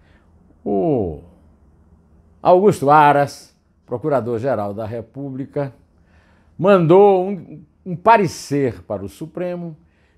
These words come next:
pedindo que o Supremo cancele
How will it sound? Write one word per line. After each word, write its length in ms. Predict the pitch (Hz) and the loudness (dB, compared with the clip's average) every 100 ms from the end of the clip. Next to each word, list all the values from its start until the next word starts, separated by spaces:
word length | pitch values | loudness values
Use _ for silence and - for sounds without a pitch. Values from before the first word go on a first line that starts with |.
| _ | _
pedindo 600 | 214 147 143 214 214 196 | -4 -2 2 2 2 -4
que 120 | 147 | -6
o 80 | 196 | -8
Supremo 520 | - 151 143 180 175 - | -8 -10 -6 -4 -6 -2
cancele 1080 | - 233 190 - - 170 160 160 160 180 | 2 2 0 -4 2 6 6 4 0 -6